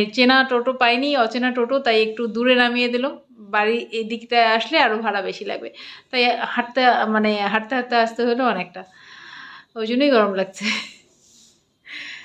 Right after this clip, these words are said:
চলো, আজকের ব্লগটা আর বড় করছি না। এই বিয়ে বাড়ি, সকাল দিন আমার কাজ, সব নিয়ে ব্লগটা অনেকটা বড় হয়ে যাবে,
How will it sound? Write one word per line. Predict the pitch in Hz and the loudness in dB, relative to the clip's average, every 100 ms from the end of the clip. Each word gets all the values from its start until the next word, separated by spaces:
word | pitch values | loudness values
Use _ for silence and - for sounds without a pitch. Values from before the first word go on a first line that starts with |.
| - _ _ _ _ - | -14 _ _ _ _ 0
চলো, | 320 247 | 4 4
আজকের | 233 294 262 | 4 -2 0
ব্লগটা | 254 254 277 | 0 4 4
আর | |
বড় | 240 247 | 6 4
করছি | 254 269 - | 4 0 2
না। | 294 330 302 | 0 0 -4
এই | 240 | -2
বিয়ে | 254 262 | 4 6
বাড়ি, | 254 254 262 254 | 6 6 4 2
সকাল | 269 240 240 | 0 4 4
দিন | 247 247 | 4 4
আমার | 240 247 247 | 4 2 2
কাজ, | 220 240 247 | 4 4 2
সব | - 233 233 | 0 0 2
নিয়ে | 233 233 | 2 0
ব্লগটা | 233 214 214 226 | 2 0 2 0
অনেকটা | 220 240 | 0 0
বড় | 226 202 220 | 2 2 4
হয়ে | 233 233 | 4 6
যাবে, | 226 | 6